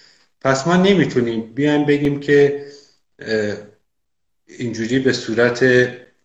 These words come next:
پیشفرض و یا به صورت کاملاً فلسفی محض به قضیه نگاه بکنیم و جناب رازی بگیم که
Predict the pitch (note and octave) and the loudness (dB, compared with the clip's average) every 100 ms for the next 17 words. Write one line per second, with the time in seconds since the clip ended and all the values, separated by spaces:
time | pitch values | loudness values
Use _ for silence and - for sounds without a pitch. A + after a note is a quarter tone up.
0 | _ - A#2+ G#2+ - - A#2+ B2+ B2+ B2+ | _ -10 -6 -4 -4 0 4 6 6 2
1 | - G2+ A2+ A2+ G#2+ - A2+ A2+ A#2 - | -2 0 0 -2 -6 -4 -4 -4 -8 -10
2 | - A2 A2 G#2 A2+ A#2 A2+ A2 G#2 - | -2 0 2 -2 -2 -2 -4 -8 -8 -8
3 | G#2+ - B2 B2 C3+ - D3 C3+ C3 - | -10 -6 -4 -2 -2 -4 -6 0 0 2
4 | C#3 C3+ C#3 C#3+ C#3 D3 C#3 B2+ A#2 C3 | 0 2 2 0 -2 -4 -2 -2 -2 0
5 | B2+ A2+ G#2+ A2 B2 C3+ C#3 C3+ C#3+ C#3+ | -2 -2 -4 -4 -4 -2 -4 0 -2 -2